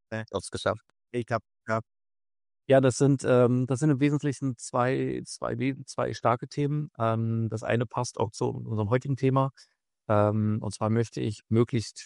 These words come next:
Speaker 2: viel automatisieren in diesem Jahr, ähm, dass wir eben gen-, genau uns diese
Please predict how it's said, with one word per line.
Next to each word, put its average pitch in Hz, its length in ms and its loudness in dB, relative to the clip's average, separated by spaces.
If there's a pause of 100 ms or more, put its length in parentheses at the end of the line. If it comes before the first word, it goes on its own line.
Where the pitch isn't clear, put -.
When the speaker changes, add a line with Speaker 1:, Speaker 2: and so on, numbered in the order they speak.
(120)
Speaker 2:
viel 127 440 6
automatisieren 113 840 0
in 156 80 0
diesem 143 240 -4
Jahr, 143 300 0 (280)
ähm, 107 540 -2 (140)
dass - 240 -4
wir 107 260 2
eben 101 360 0
gen-, 104 200 -2 (140)
genau 101 260 4
uns 110 160 -2
diese 110 240 -8